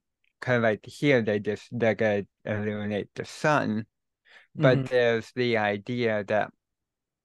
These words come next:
Speaker 1: that'd be, but then again, then the light is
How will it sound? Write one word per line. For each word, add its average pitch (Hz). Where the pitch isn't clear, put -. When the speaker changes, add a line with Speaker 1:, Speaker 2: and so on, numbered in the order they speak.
Speaker 1:
that'd 117
be, 110
but 113
then 107
again, 113
then 107
the 101
light 117
is 107